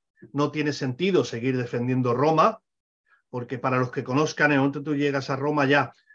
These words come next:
efectivamente, están los Apeninos y todo, pero ya empieza a haber muchas llanuras y es más complicada la defensa,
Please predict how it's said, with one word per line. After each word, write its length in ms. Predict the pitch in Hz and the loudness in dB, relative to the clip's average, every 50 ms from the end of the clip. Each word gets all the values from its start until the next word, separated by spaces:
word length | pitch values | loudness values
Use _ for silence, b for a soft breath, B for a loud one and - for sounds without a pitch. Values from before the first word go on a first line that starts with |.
| b b b _ | b b b _
efectivamente, 640 | - 127 123 - 139 123 131 127 135 151 147 127 | -12 -12 -10 -8 -8 -6 -4 -2 0 0 0 -2
están 180 | 107 - 113 110 | -6 -8 -6 -6
los 160 | 117 113 - | -6 -6 -8
Apeninos 400 | 123 - 123 117 127 131 135 135 | -8 -10 -8 -4 -2 0 2 2
y 40 | 135 | 2
todo, 280 | 131 151 147 160 175 175 | 2 2 2 2 2 2
pero 140 | 165 139 | 2 2
ya 320 | 135 131 156 160 180 - - | 4 4 4 2 0 0 -4
empieza 400 | - 139 135 127 156 151 131 151 | -8 -8 -8 -6 -6 -6 -2 0
a 40 | 143 | 2
haber 180 | 143 147 147 139 | 2 2 2 0
muchas 580 | 147 165 135 - - 147 135 127 - - _ _ _ _ _ b b b b | 0 -2 -4 -4 -2 0 0 0 -2 -8 _ _ _ _ _ b b b b
llanuras 720 | b 127 123 135 131 151 165 175 165 151 147 180 - - - | b 0 2 4 4 6 8 8 8 8 6 4 2 0 -6
y 80 | 127 131 | -8 -8
es 80 | 123 135 | -6 -6
más 160 | 139 131 - | -8 -8 -6
complicada 520 | - 135 127 127 131 123 147 143 139 135 | -4 -4 -4 -4 -6 -4 -2 0 0 0
la 100 | 139 151 | 0 0
defensa, 580 | 156 139 131 156 160 156 143 - 160 175 185 | 0 0 -2 -4 -6 -8 -6 -6 -6 -6 -6